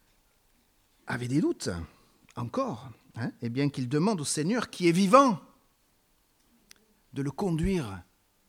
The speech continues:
davantage dans sa connaissance, de compter sur lui.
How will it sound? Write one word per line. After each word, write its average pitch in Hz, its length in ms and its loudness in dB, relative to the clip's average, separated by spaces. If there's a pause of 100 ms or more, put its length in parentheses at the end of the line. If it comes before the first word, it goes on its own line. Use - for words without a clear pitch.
(160)
davantage 185 640 -2
dans 143 80 0
sa 139 160 -4
connaissance, 147 680 -6 (1300)
de 131 300 -6
compter 160 480 -4
sur - 440 -8
lui. 185 380 6